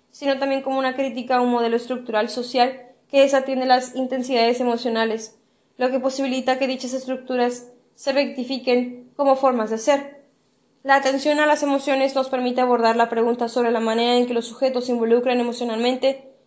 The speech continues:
en estructuras particulares, de modo que tal, tal que su desaparición se vive, se vive como una muerte en vida. Podemos ver cómo funciona este investimento en el epígrafe de este capítulo.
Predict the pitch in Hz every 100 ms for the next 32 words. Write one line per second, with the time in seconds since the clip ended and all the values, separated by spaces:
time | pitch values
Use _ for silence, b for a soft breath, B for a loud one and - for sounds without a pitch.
0 | _ 262 262 277 269 277 294 302 294 277
1 | 254 233 247 254 240 233 240 247 - -
2 | _ - 269 262 247 247 247 247 - -
3 | _ _ - 269 277 269 285 269 262 254
4 | 247 240 240 277 277 285 285 247 247 247
5 | - 277 262 269 277 254 247 240 240 233
6 | 247 240 226 196 196 - _ _ _ _
7 | _ _ _ - 320 339 359 311 302 294
8 | 311 285 277 254 254 269 262 262 262 247
9 | 233 247 247 233 233 247 240 240 254 254
10 | - _ 262 262 262 277 247 247 240 226
11 | 214